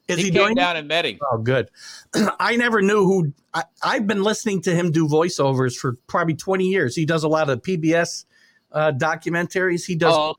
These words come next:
Speaker 2: okay.
Speaker 1: all of H B O's stuff. I didn't know it was Liev Schreiber. I watched, I thought, you know, he's, I don't know if you watch a lot of, uh, um,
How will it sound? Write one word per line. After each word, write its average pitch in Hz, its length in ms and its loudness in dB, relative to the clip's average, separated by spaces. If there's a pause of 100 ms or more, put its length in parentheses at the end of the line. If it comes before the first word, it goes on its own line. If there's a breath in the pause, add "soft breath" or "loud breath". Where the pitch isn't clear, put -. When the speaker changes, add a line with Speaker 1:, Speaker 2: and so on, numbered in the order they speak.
Speaker 2:
okay. 110 220 -4 (240)
Speaker 1:
all 180 260 2
of 165 80 2
H 180 240 0
B 143 140 2
O's 185 240 0
stuff. 180 380 -4 (680 soft breath)
I 214 140 -2
didn't 190 180 2
know 170 140 4
it - 20 4
was 175 180 0
Liev 196 240 2
Schreiber. 208 440 0
I 156 100 0
watched, 170 400 0
I 175 140 0
thought, 180 280 -2
you 160 80 2
know, 156 120 0
he's, 202 320 -2 (580)
I 147 80 0
don't 165 80 2
know 151 80 2
if 139 140 -2
you 127 100 0
watch 127 380 0
a 120 40 -2
lot 120 200 0
of, 110 160 -4
uh, 107 220 0 (920 loud breath)
um, 107 540 0